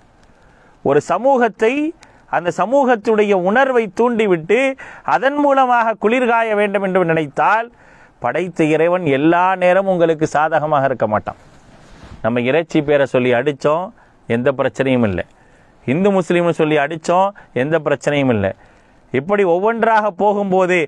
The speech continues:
எல்லாமே நமக்கு சாதகமாக ஆகிக்கொண்டே இருக்கின்றது. அதனால் எதை வேண்டுமானாலும் பேசலாம், எதை வேண்டுமானாலும் செய்யலாம் என்று இருந்து விட முடியுமா?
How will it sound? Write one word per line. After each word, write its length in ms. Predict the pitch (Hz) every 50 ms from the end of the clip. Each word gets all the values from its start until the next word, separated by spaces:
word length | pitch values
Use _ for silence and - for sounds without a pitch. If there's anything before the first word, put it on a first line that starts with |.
| - - - - 127 127
எல்லாமே 440 | 147 170 190 196 202 202 208 233 247
நமக்கு 320 | 254 240 226 220 180 - 208
சாதகமாக 580 | 190 - 185 196 214 214 214 208 208 214 196 196
ஆகிக்கொண்டே 540 | 185 185 196 202 208 202 196 202 190 190 202 190 190
இருக்கின்றது. 480 | 185 165 160 185 175 170 175 170 160 135 - - - -
அதனால் 400 | - 147 151 175 202 214 220 220 196 180
எதை 140 | 185 220 233 240
வேண்டுமானாலும் 720 | 233 233 233 226 226 220 220 214 208 208 208 202 202 202 175
பேசலாம், 500 | 170 190 175 - 190 180 175 170 160 127 - 180 - -
எதை 260 | 139 151 175 220 254 269
வேண்டுமானாலும் 760 | 262 262 247 233 247 233 226 220 214 214 208 202 196 180 -
செய்யலாம் 360 | 190 180 180 180 180 180 175 175
என்று 140 | 165 165 160
இருந்து 200 | 160 175 180 175
விட 120 | 160 151 139
முடியுமா? 440 | 135 123 120 120 113 113 131 170